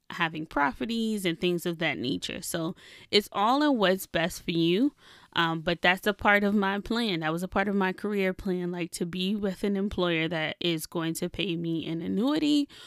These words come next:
or some type of pension. Like, I'm gonna get a check once I commit X amount of service, uh, to, to the, uh, employer. Uh, leave plans, that's another thing. Um,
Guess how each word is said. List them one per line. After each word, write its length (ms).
or 340
some 220
type 260
of 160
pension. 500
Like, 240
I'm 280
gonna 240
get 140
a 100
check 400
once 320
I 220
commit 460
X 280
amount 320
of 80
service, 520
uh, 180
to, 320
to 180
the, 320
uh, 260
employer. 640
Uh, 220
leave 460
plans, 560
that's 280
another 400
thing. 560
Um, 540